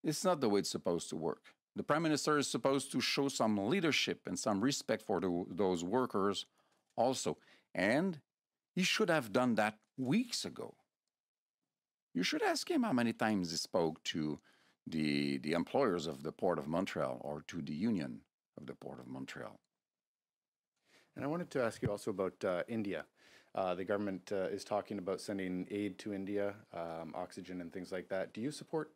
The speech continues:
Speaker 2: such a move? Do you think that Canada at this time should be sending
Speaker 1: I
Speaker 2: assistance?
Speaker 1: always support helping people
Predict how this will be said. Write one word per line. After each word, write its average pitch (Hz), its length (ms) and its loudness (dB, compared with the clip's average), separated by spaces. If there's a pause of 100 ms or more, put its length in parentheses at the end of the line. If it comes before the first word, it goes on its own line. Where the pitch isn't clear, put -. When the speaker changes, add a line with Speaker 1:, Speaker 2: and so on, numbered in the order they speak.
(120)
Speaker 2:
such 139 240 -6
a - 20 -4
move? 156 220 -2
Do 107 80 -6
you 92 60 -4
think 104 200 -6
that 104 160 0
Canada 104 500 0 (120)
at 104 100 -2
this 104 140 -4
time 107 260 -4
should 117 240 -4
be 120 80 -4
sending 117 460 -4
Speaker 1:
I 95 160 4
Speaker 2:
assistance? 98 140 -2
Speaker 1:
always 104 520 4
support - 720 0 (720)
helping 87 640 0 (420)
people 76 520 -2